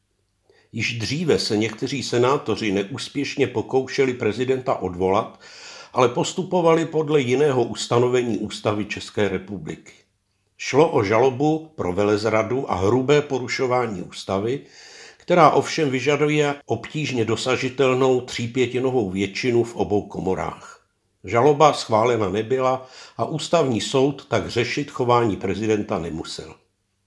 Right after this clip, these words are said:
Tentokrát se jedná o článek šedesát šest, v němž se praví, že, cituji, „nemůže-li prezident republiky svůj úřad ze závažných důvodů vykonávat“,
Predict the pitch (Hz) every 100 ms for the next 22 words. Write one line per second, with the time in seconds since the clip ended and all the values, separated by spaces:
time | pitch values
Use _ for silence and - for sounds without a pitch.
0 | _ _ _ - _ 104 120 151 185 113
1 | 90 87 - - 101 104 127 143 147 120
2 | - 127 139 139 - 131 135 - 143 98
3 | - 90 101 - - _ _ - - 92
4 | 127 160 - 147 - 101 98 110 127 143
5 | 147 - 98 113 143 - _ - - -
6 | 113 127 147 - - _ - 98 127 135
7 | 156 156 151 139 147 143 113 120 107 -
8 | 160 120 92 - 80 - 104 98 151 175
9 | 120 90 73 - 92 107 131 143 123 104
10 | 98 104 135 143 98 85 98 190 180 113
11 | 82 78 -